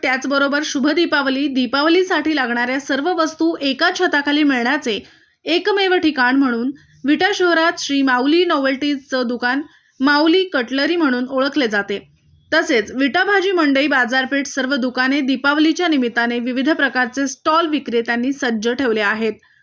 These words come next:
सध्या विटा भाजी मंडईमध्ये शुभ दीपावली, दीपावलीसाठी लागणाऱ्या सर्व वस्तू खरेदीसाठी ग्राहकांचे वर्दळ दिसून येत आहे.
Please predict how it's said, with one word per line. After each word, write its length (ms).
सध्या 360
विटा 320
भाजी 320
मंडईमध्ये 640
शुभ 240
दीपावली, 560
दीपावलीसाठी 1040
लागणाऱ्या 560
सर्व 380
वस्तू 420
खरेदीसाठी 640
ग्राहकांचे 680
वर्दळ 420
दिसून 360
येत 120
आहे. 260